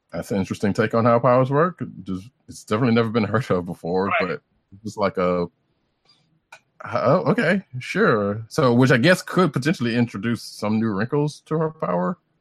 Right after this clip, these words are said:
Speaker 2: Mm-hmm.
Speaker 1: 'Cause they've been kinda on the fritz since the last couple of, uh, issues because of the course of finding out. And Bruno gets to see, um, some timelines, or some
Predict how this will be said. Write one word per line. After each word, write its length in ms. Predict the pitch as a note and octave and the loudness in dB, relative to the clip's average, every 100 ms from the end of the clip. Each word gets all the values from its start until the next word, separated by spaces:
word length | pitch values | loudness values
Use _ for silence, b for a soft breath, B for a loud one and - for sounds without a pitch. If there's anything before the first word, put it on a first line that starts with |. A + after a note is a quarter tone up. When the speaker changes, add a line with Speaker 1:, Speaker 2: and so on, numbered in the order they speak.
| _ _ - | _ _ 0
Speaker 2:
Mm-hmm. 240 | D3+ D3+ F#3+ - _ _ _ _ - | 4 4 2 -4 _ _ _ _ -10
Speaker 1:
'Cause 180 | G#2+ G2 | -10 0
they've 160 | A2 G#2 | 0 2
been 240 | G#2+ G2 | 2 2
kinda 200 | A#2 G#2 | 2 2
on 100 | G#2 | 2
the 60 | G2+ | 0
fritz 240 | G#2+ E2+ | -2 -2
since 120 | G2+ | -4
the 60 | F#2+ | -2
last 240 | G2+ G#2 | 2 2
couple 180 | - F#2 G2 | 0 -4 -4
of, 460 | - G#2 G2 - | -6 -8 -8 -8
uh, 340 | D2+ G#2 G2+ G2 G#2 _ | -6 -4 -4 -6 -10 _
issues 520 | G#2+ - G2+ G2+ - _ | -10 -6 -4 -4 -6 _
because 300 | G2 F#2+ G#2 | -8 -2 -2
of 140 | G2+ F#2 _ _ _ _ _ _ _ _ - | -2 -8 _ _ _ _ _ _ _ _ -8
the 100 | F2+ | -4
course 240 | G2+ F#2+ | -4 -4
of 80 | F#2+ | -2
finding 400 | F#2+ G2 F#2+ F#2+ | 0 2 2 2
out. 240 | G2 - _ _ b b b b _ | 0 -2 _ _ b b b b _
And 240 | A2+ G#2+ F#2+ | 2 4 4
Bruno 240 | A#2 A2+ | 6 6
gets 200 | G#2+ G#2+ | 4 0
to 100 | - | -4
see, 400 | G#2+ A2+ G#2+ A2+ G2 | -8 -2 0 0 0
um, 600 | G#2 G#2+ G#2 G#2 G#2 G2 - - - | 0 0 0 0 -2 -4 -14 -20 -12
some 220 | - G#2+ | -4 -2
timelines, 760 | - G#2+ A2 A2 G2 G#2+ - G2 | 0 2 2 0 0 -4 -4 0
or 140 | G2+ | 0
some 300 | - G#2+ | 2 0